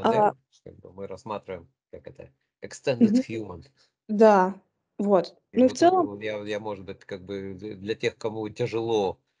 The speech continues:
Speaker 2: а, воспринимать вот этот, э, сайборг, да, cybernetic организм, а, по линии extended mind,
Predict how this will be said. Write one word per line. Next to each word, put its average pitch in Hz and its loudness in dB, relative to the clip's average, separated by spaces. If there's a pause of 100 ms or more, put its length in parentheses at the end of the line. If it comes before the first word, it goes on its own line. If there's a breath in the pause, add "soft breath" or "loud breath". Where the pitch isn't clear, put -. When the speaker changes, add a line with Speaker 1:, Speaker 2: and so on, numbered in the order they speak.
(300)
Speaker 2:
а, 87 -4
воспринимать 107 -4
вот 95 -4
этот, 85 -10
э, - -8
сайборг, 95 -2
да, 98 2
cybernetic 98 -4
организм, 85 -6 (800 loud breath)
а, 82 -2
по 120 0
линии 110 2
extended 101 -2
mind, 143 0